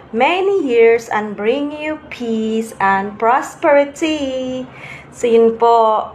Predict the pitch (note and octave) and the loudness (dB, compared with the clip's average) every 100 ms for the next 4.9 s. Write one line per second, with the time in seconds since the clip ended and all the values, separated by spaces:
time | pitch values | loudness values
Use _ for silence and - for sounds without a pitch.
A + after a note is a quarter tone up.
0 | - A#3 A3 G#3 A3 A3 G#3+ G3 F#3 G#3 | -2 0 0 -2 -4 0 0 0 -2 -4
1 | A3 G#3 G#3+ G#3+ G#3+ A3 G#3+ G#3 G#3+ B3 | -2 2 2 0 -2 -2 0 0 2 0
2 | C4+ - - - - - - - - - | -6 -14 -20 -20 -20 -20 -20 -20 -20 -20
3 | - - - - - C4+ C4 C4 D4 D4 | -20 -20 -20 -2 0 2 -2 0 4 4
4 | A#3 - A#3 A3+ A3+ C#4 D#4+ G4 G4+ | 4 0 -4 -2 2 2 0 -2 -4